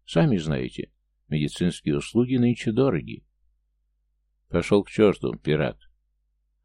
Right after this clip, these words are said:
"Обычно они более сговорчивые и не такие грубые", — хмыкнул Тур. "Да".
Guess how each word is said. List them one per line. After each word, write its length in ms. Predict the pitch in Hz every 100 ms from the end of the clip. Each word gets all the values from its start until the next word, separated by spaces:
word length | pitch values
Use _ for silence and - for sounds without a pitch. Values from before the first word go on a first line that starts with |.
| _
"Обычно 500 | - 82 113 - 135
они 140 | 127 131
более 260 | 123 135
сговорчивые 760 | 127 139 143 107 107 - 127 87
и 40 |
не 100 | 80
такие 360 | 78 80 - 107
грубые", — 420 | 120 131 95 120
хмыкнул 400 | 123 101 - 101
Тур. 240 | - 67 - - _ _
"Да". 420 | 87 92 73 92